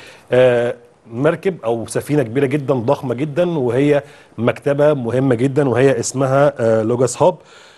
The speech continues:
و-، وهي بتقف في مواني مختلفة، وهي جت الفترة اللي فاتت كان يوم أربعة يناير ومستمرة لحد يوم تلاتة وعشرين المقبل إن شاء الله،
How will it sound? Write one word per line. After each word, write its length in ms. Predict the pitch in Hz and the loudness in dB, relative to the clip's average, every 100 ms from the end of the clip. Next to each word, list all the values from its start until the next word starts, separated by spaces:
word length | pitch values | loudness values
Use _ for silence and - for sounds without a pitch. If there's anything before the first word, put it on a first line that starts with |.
| _ _ | _ _
و-، 680 | 113 139 139 139 139 139 127 | 0 4 6 6 4 0 -2
وهي 240 | 127 185 | 0 0
بتقف 320 | 208 - 208 208 | 0 0 0 0
في 140 | 170 | -2
مواني 360 | 147 147 196 202 | 2 2 2 0
مختلفة، 580 | 151 - 165 185 214 226 _ _ _ - | -4 -4 -4 -4 -8 -14 _ _ _ -6
وهي 360 | 117 147 170 160 | 0 4 4 4
جت 300 | 147 170 135 | 2 0 -4
الفترة 380 | 123 151 156 | -4 -4 -2
اللي 180 | 139 123 | 0 -2
فاتت 300 | 117 143 143 | -2 -4 -6
كان 180 | - 117 | -6 -2
يوم 280 | 123 147 147 | 0 0 0
أربعة 340 | 113 107 151 | -2 2 2
يناير 440 | 147 131 160 190 185 | 2 0 0 0 0
ومستمرة 540 | 139 131 147 143 156 | -2 -4 -2 0 0
لحد 320 | - 160 131 | 0 -4 -6
يوم 280 | 127 139 160 | -4 -2 -2
تلاتة 320 | - 143 139 | -2 -4 -2
وعشرين 500 | 127 101 - 143 143 | -2 -4 -4 -2 -2
المقبل 520 | 123 113 123 - 135 127 | -4 -4 -4 -2 -2 -4
إن 80 | |
شاء 200 | 110 147 | -2 0
الله، 260 | 139 139 165 | 0 0 -2